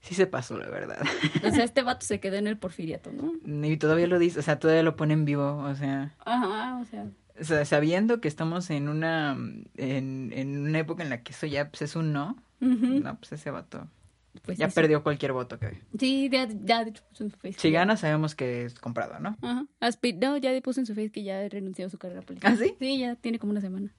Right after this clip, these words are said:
Speaker 1: Ay, pobrecito.
Speaker 2: Ujú. Pero bueno. Ah, bueno, eso era, era una moral que se ofen-, o sea,
Speaker 1: Ah,
Speaker 2: la
Speaker 1: ok.
Speaker 2: mor-, la
Speaker 1: Ajá,
Speaker 2: moral
Speaker 1: va.
Speaker 2: era
Speaker 1: La
Speaker 2: ofendida
Speaker 1: moral va.
Speaker 2: en ese, en ese tiempo porque exhibieras tus patas.
Speaker 1: <laughs>
Speaker 2: Y también, pues, si conocías de tu anatomía, ¿no? O sea,
Speaker 1: Era
Speaker 2: no,
Speaker 1: no
Speaker 2: no
Speaker 1: existían las fo-, las fotos de patas en ese momento.
Speaker 2: Yo creo que no.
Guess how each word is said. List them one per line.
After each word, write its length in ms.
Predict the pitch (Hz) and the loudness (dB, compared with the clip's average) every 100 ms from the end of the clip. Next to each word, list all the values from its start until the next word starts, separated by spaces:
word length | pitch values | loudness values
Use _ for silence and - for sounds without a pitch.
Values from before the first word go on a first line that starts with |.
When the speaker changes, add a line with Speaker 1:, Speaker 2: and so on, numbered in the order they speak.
| - | -12
Speaker 1:
Ay, 320 | - 143 120 | -6 -4 -6
pobrecito. 560 | 156 175 190 - - - | -8 -8 -8 -12 -4 2
Speaker 2:
Ujú. 180 | 302 311 359 _ _ _ _ _ _ _ | 2 0 -10 _ _ _ _ _ _ _
Pero 220 | - 220 233 | -4 -2 2
bueno. 220 | 269 277 _ _ _ _ _ _ _ _ - | 2 2 _ _ _ _ _ _ _ _ -8
Ah, 120 | 185 | -6
bueno, 200 | 170 151 | -2 0
eso 200 | 202 247 | 0 0
era, 340 | 233 180 139 117 | 0 0 -2 -4
era 180 | 180 196 | -4 -4
una 140 | 180 | -4
moral 280 | 165 180 180 | -4 -4 -4
que 100 | 214 | -4
se 100 | 190 | -6
ofen-, 360 | 165 170 170 - | -4 -4 -4 -6
o 40 | 190 | -2
sea, 120 | 196 | 0
Speaker 1:
Ah, 40 | |
Speaker 2:
la 40 | - | 2
Speaker 1:
ok. 40 | 185 | 2
Speaker 2:
mor-, 180 | 160 | 0
la 60 | 127 | 0
Speaker 1:
Ajá, 80 | - | 2
Speaker 2:
moral 180 | 127 127 | 4 4
Speaker 1:
va. 40 | |
Speaker 2:
era 40 | 127 | 6
Speaker 1:
La 80 | 226 | 6
Speaker 2:
ofendida 160 | 254 | 6
Speaker 1:
moral 300 | 131 139 139 | 6 8 10
va. 120 | - 254 | 8 6
Speaker 2:
en 200 | 202 202 | -2 -2
ese, 340 | 208 226 208 208 | -2 0 -2 2
en 140 | 214 | 2
ese 140 | 208 220 | 2 2
tiempo 320 | 233 220 - | 2 2 2
porque 300 | 185 160 185 | 0 0 -2
exhibieras 460 | 170 185 175 196 | 0 0 2 2
tus 140 | 202 180 | 0 -2
patas. 420 | 196 175 - - _ _ - - - - | -2 -4 -8 -18 _ _ -20 -20 -18 -18
Speaker 1:
<laughs> 600 | - 208 - - 1047 - - - | 4 4 8 10 8 6 -6 -4
Speaker 2:
Y 80 | 214 | 2
también, 380 | 214 208 254 | 4 4 0
pues, 160 | 269 226 | 2 0
si 120 | 220 | 0
conocías 400 | 185 208 196 208 | 0 0 2 0
de 80 | 208 | 0
tu 100 | 185 | 0
anatomía, 480 | 180 175 208 208 156 | -2 0 0 -2 -2
¿no? 160 | 196 | -4
O 40 | 285 | -6
sea, 140 | - | -6
Speaker 1:
Era 140 | 151 156 | -2 -2
Speaker 2:
no, 60 | 151 | -2
Speaker 1:
no 140 | 202 | -2
Speaker 2:
no 80 | - | -2
Speaker 1:
existían 320 | 151 156 160 160 | -2 0 0 2
las 100 | 151 | 2
fo-, 140 | 151 | 0
las 240 | 151 147 139 | 0 -4 -2
fotos 240 | 147 156 | -2 0
de 80 | 151 | 0
patas 400 | - 143 - 143 | 2 2 2 -4
en 100 | 139 | -4
ese 160 | 143 | -4
momento. 320 | 147 143 254 190 | -4 -4 -2 0
Speaker 2:
Yo 120 | 190 | 0
creo 180 | 233 226 | 0 0
que 140 | 190 | -2
no. 280 | 170 185 | -2 -4